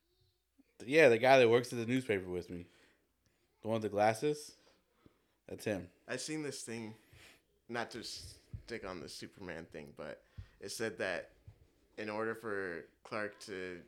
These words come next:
Speaker 2: be in disguise as Clark and
Speaker 1: Mm-hmm.
Speaker 2: for people not to recognize him, that he, Spi-, Superman can compress his spine to make himself look shorter. And, uh,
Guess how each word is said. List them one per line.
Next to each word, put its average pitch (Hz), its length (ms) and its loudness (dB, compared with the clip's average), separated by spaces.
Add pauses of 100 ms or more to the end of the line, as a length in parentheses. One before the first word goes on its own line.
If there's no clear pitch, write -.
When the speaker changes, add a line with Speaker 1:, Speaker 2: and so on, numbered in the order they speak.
(200)
Speaker 2:
be 107 140 -8
in 104 80 -8
disguise 90 500 -10
as 87 120 -12
Clark 95 380 -10
and 90 140 -12
Speaker 1:
Mm-hmm. 90 180 -10 (200)
Speaker 2:
for - 100 -20
people 90 240 -16
not 92 200 -8
to 95 60 -12
recognize 95 440 -8
him, 113 160 -10 (540)
that 87 280 -8 (100)
he, 104 640 -12 (280)
Spi-, - 340 -8 (120)
Superman 139 380 -6
can 107 220 -10 (160)
compress 107 500 -12
his 101 140 -12
spine 87 460 -10
to 104 80 -14
make 95 160 -10
himself 87 380 -10
look 76 120 -16
shorter. 98 540 -10 (1500)
And, 92 720 -10
uh, 78 420 -8